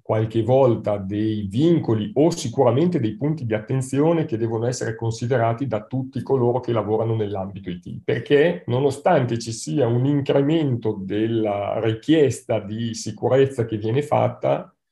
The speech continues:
l'azienda, il business chiedono all'I T di essere comunque sempre flessibile, mantenere i processi funzionali ed efficienti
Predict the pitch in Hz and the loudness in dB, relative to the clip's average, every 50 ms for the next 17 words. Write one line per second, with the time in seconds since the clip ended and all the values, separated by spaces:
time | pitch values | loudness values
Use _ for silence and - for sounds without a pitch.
0 | _ _ _ _ _ _ _ - 110 107 98 92 98 110 143 143 135 123 113 113 | _ _ _ _ _ _ _ -2 -2 -2 -2 0 2 4 4 4 4 4 2 0
1 | 117 147 147 120 127 127 123 117 - 113 117 131 135 131 - - _ - 127 131 | 0 0 0 2 2 2 2 0 0 -2 -4 -4 -4 -6 -8 -10 _ -2 0 0
2 | 131 117 120 110 110 110 113 127 135 - - - 113 123 131 117 104 104 104 110 | 2 0 0 0 0 0 0 0 -2 -2 -4 -4 -4 -4 -4 -4 -2 -2 -2 -2
3 | 110 - 123 123 120 - - 135 117 104 104 117 120 - 127 120 - 104 107 110 | -2 -4 -4 -6 -4 -4 -2 -2 -2 0 -2 -2 -2 -2 -4 -4 -4 -4 -4 -2
4 | 117 113 120 120 117 117 - - 90 - - 139 143 131 123 120 131 127 135 127 | -2 -2 -2 -2 -4 -4 -6 -10 -12 -10 -6 -4 -2 -2 0 0 0 0 0 0
5 | 110 101 98 98 101 101 104 107 104 104 98 101 101 104 101 - 104 110 110 110 | -2 -2 -4 -4 -6 -6 -4 -4 -4 -4 -6 -4 -6 -6 -4 0 0 0 0 -2
6 | - 113 104 - 110 104 98 - 107 107 107 107 113 113 110 107 107 107 101 98 | -4 -10 -10 -10 -10 -10 -8 -8 -6 -4 -2 -2 0 0 0 -2 -2 -4 -4 -6
7 | 98 - - - 135 - - 160 151 139 135 131 127 123 131 131 135 131 131 131 | -8 -8 -8 -8 -6 0 2 2 4 4 4 2 0 0 0 -2 -2 -2 -4 -4
8 | 131 | -6